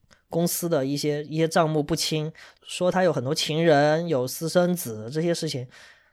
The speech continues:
当然最后不了了之了。具体原因呢，就不能在这里说。 <laughs>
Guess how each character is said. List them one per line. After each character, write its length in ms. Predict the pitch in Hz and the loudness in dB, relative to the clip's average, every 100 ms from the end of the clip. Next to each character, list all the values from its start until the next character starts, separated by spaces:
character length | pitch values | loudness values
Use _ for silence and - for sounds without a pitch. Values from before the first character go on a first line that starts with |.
| - | 0
当 100 | 190 | 4
然 80 | 208 | 6
最 120 | 220 | 6
后 100 | 202 | 6
不 140 | 190 | 6
了 140 | 170 170 | 8 10
了 180 | 147 117 | 8 2
之 160 | 147 | 0
了。 280 | 151 135 - _ _ _ _ _ _ _ _ _ _ - - | 0 0 -6 _ _ _ _ _ _ _ _ _ _ -18 -12
具 160 | - 202 | -4 -2
体 160 | 151 | 0
原 200 | 135 131 | 0 0
因 120 | 160 185 | 0 2
呢， 180 | 180 | 2
就 600 | 175 180 165 151 139 131 139 127 _ _ _ _ _ _ _ _ - - - | 2 4 6 6 4 0 -2 -8 _ _ _ _ _ _ _ _ -20 -20 -12
不 100 | - | -4
能 100 | 143 | -2
在 140 | 139 147 | 2 4
这 80 | 147 | 2
里 100 | 110 | -2
说。 240 | - | -6
<laughs> 60 | 117 | -2